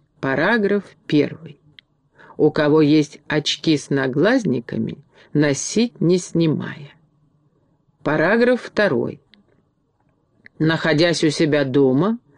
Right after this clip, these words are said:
завязывать глаза полотняными или марлевыми бинтами, почаще смачивая их холодной водой.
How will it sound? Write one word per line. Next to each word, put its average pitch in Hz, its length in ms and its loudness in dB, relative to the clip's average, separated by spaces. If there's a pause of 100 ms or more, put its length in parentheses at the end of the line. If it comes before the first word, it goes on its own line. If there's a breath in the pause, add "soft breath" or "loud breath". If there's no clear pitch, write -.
(320 loud breath)
завязывать 185 760 4
глаза 165 640 2 (280 soft breath)
полотняными 175 1200 2 (180)
или 156 400 2 (180 loud breath)
марлевыми 190 840 2
бинтами, 139 960 0 (400)
почаще 143 720 0
смачивая 233 1000 2
их - 180 -4 (200 loud breath)
холодной 160 680 2
водой. 131 580 -6